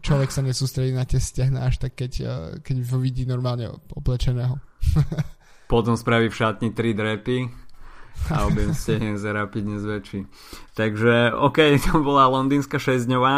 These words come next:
Speaker 2: a takisto, eh, správy z prestupového sveta, z prestupového kolotoča. Eh, trošku sa nám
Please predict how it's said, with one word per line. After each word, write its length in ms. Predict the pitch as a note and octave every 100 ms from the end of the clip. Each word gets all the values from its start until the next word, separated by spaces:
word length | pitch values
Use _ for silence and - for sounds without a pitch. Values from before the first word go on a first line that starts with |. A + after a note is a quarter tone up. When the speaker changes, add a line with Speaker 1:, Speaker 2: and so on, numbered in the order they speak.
| C3+
Speaker 2:
a 140 | A2+ A2+ A2+ A2+ A#2
takisto, 580 | - B2+ C3+ - C#3+ B2 B2 - - -
eh, 340 | G#2 G#2+ G#2+ G#2
správy 400 | - B2+ C3 D3
z 100 | B2
prestupového 720 | - C3 B2+ C#3 B2 B2+ B2 B2
sveta, 560 | B2+ B2 B2 C3 C#3
z 80 | D3+
prestupového 800 | - A#2+ A#2 - A#2+ A2+ A2 A2+
kolotoča. 720 | A2 B2 A#2+ A#2+ A2+ A2+ A2+
Eh, 1000 | A#2 - - - - - G2+ G#2+ G#2+ G#2+ G#2 - _ _ - - -
trošku 380 | - C3+ E3 -
sa 120 | E3 D#3
nám 400 | D3 C#3 -